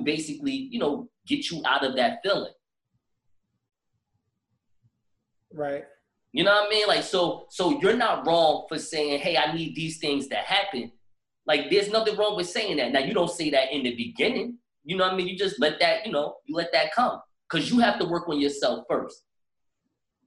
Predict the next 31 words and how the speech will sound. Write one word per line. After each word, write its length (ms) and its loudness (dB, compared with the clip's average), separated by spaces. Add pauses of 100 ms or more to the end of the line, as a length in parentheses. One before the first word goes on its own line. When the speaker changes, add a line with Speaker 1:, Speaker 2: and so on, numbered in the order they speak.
(580)
Speaker 1:
Like, 140 0
you 80 -2
can't 320 0
just 300 0 (100)
run 220 6
around 580 2
and 140 -2
have 260 0
a 140 -2
moping 480 -4
face 260 -4
because, 480 -4 (380)
you 80 -4
know, 280 0
every 380 0
fifteen 540 -4
minutes 320 -4
of 80 -6 (100)
each 320 -16
week 340 -6 (340)
is 200 -2
that 220 0
fifteen 400 -6
minutes 240 -2
when 160 0
you 100 -4
wanna 240 0
mourn 380 2
about 320 2
your 140 -8
past. 360 4